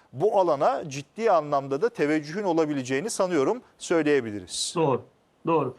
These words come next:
Speaker 2: Yani bu sadece Türkiye için geçerli değil, e, bu bir global yazılım. E, bu nedenle, e, biz, e, özellikle Kazakistan başta olmak üzere Endonezya gibi ülkelere de bu yazılımımızı pazarlıyoruz. Burada bayilerimiz var.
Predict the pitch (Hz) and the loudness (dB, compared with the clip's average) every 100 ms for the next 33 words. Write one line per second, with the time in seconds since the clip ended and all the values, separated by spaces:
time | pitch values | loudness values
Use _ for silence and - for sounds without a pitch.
0 | - - - 156 160 175 160 180 202 196 | -16 -20 -6 -2 0 -2 -2 -2 0 0
1 | 196 190 190 202 185 196 190 185 196 190 | 0 -4 -6 -6 -6 -4 -4 -2 0 2
2 | 185 190 185 185 185 294 - 160 160 170 | 2 0 0 -2 -2 -4 -4 -2 0 0
3 | 165 170 156 156 156 160 156 127 113 117 | 0 0 2 2 2 0 0 -2 -4 -4
4 | 160 233 147 139 143 165 160 165 160 156 | -4 -4 -4 -4 -2 -2 0 -2 0 0
5 | 151 156 - - - - 135 135 135 151 | 0 -4 -12 -20 -16 -4 0 0 0 -2
6 | 151 - 147 139 139 151 139 143 143 151 | -6 -6 -2 0 0 0 0 0 -2 -4
7 | 147 147 143 - - 139 143 135 135 - | -2 -2 -6 -8 -2 0 0 -2 -2 -2
8 | 143 135 123 123 113 120 143 - 147 147 | 0 0 -2 -4 -4 -2 -2 0 2 4
9 | 151 151 147 131 117 107 127 160 - - | 4 2 2 0 0 0 -2 -4 -10 -20
10 | - 147 139 151 147 156 131 117 - 120 | -6 -4 -2 0 2 2 2 0 -2 -4
11 | 127 127 117 120 117 117 110 110 120 113 | -2 0 0 0 2 2 0 -2 -2 -2
12 | 113 110 107 107 175 - 131 123 123 123 | 0 0 0 -2 -4 -4 -2 0 2 2
13 | 123 120 123 123 123 113 110 - | 2 2 2 0 0 -2 -2 -4